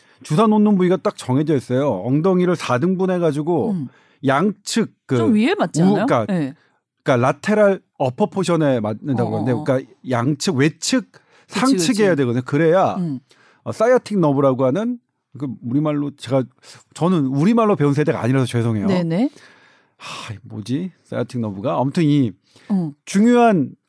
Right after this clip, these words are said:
Speaker 1: 허리에서 다리로 가는 중요한 신경을 지나치지, 그래야 피할 수 있거든요.
Speaker 2: 음.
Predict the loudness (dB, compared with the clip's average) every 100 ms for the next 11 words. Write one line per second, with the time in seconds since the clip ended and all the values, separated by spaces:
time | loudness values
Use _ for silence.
0 | -2 0 4 4 2 0 0 2 2 2
1 | 0 -4 -2 0 2 0 -2 -4 -2 0
2 | 0 0 -2 -2 -2 -4 -2 -2 -2 -12
3 | -8 -4 -4 0 2 2 0 0 0 0
4 | -4 -4 -6 -6 -4 -4 -2 -2